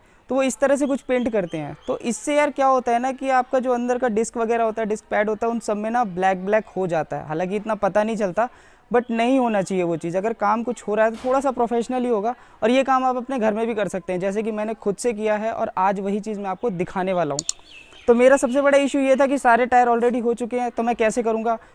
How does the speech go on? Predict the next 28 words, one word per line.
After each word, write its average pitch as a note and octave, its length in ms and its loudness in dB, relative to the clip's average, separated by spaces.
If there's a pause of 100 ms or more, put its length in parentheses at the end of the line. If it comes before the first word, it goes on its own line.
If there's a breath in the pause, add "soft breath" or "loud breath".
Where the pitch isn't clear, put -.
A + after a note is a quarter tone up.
(160 soft breath)
But A3+ 140 2
इसका C4+ 200 0
last A#3+ 280 4
यही A#3 220 4
solution B3 360 0
निकाला A3+ 340 0
कि A#3+ 100 -2
जो B3 120 0
हमारे A#3+ 260 0
पास C4 280 -2 (100)
Stepney C#4+ 500 2
है, A#3 240 -2 (300 soft breath)
Stepney C4 440 -2
को C#4+ 100 0
टायर, A#3+ 380 2
Stepney A#3+ 380 -2
के C4 100 -2
टायर A#3+ 200 2
को A#3 100 -2
लाते F#3+ 400 0
हैं A#3+ 320 -4 (120)
और F#3+ 540 0 (220)
उसमें B3+ 320 -2
paint A#3 280 -2
करके A3+ 340 -6
आपको F#3+ 340 -4
दिखाते F3+ 400 -4
हैं। E3 240 -6